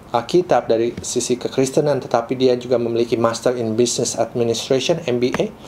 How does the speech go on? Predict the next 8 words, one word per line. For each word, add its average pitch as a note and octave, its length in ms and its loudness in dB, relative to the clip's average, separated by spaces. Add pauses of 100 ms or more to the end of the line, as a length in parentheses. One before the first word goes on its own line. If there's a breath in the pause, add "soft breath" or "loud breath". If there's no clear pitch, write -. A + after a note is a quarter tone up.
(500 loud breath)
Pastor B2 160 2
Benaya A#2+ 320 2
juga A#2+ 320 2
punya A#2+ 320 2
certified B2+ 640 0
financial A#2+ 480 0
planner, D3+ 480 0 (160)
C - 400 -2